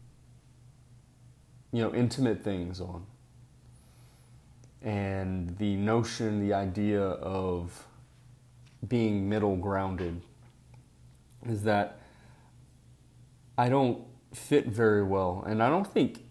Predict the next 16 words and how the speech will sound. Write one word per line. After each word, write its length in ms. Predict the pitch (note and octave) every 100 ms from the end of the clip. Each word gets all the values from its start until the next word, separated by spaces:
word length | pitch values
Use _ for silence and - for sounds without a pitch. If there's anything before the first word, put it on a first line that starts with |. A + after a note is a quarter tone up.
| - -
you 80 | A#2
know, 100 | A2
if, 160 | -
if 200 | B2 -
we're 180 | A2 G#2+
honest 440 | A2 B2+ B2+ -
with 140 | G2+ F#2
ourselves, 480 | F#2 - F#2 F#2+ F#2+
I 80 |
don't 200 | C3+ A2+
think 260 | - F#2+ - A2
any 220 | G#2 G#2+
of 120 | F#2+
us 260 | F#2 - - G#2+
really 440 | G#2+ G#2 F#2+ F2+ - - - - - - - - - - - -
fit 560 | - - C3 A#2 -